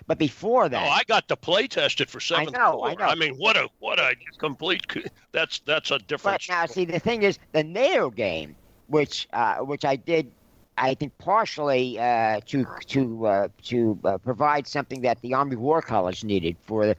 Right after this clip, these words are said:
Speaker 1: which turned into the McClinic Theater model. Uh, they like that. They played a, they played the heck out of those. I mean, we sold a lot of copies. They gave a couple of freebies. I felt like a crack dealer.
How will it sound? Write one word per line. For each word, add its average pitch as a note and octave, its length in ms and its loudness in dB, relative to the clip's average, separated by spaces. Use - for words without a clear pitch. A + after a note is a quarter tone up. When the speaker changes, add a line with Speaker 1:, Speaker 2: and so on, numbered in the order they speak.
Speaker 1:
which - 260 -2
turned C#3+ 200 -2
into B2 280 -2
the A2 80 2
McClinic G#2+ 500 0
Theater C3 280 2
model. E2 420 -2
Uh, G#2 180 4
they A#3 180 2
like A#3+ 240 0
that. C4+ 340 -2
They C#3+ 120 0
played D3+ 340 0
a, D3 180 0
they D3+ 140 2
played D#3 260 -4
the C#3 60 -2
heck F3 220 0
out B2 120 2
of B2 80 2
those. C3 180 0
I C3+ 40 -2
mean, A#2 240 -4
we A#2 120 -6
sold E3+ 320 0
a B2+ 40 -4
lot G2+ 200 2
of F2+ 60 -4
copies. F2+ 300 -2
They B2 80 -6
gave B2+ 260 0
a A2 40 -10
couple B2+ 280 -4
of A2+ 80 -2
freebies. A2 440 -2
I A2+ 60 -2
felt C#3 180 -2
like G2+ 140 -4
a D2+ 40 -16
crack - 400 -6
dealer. F#2 360 0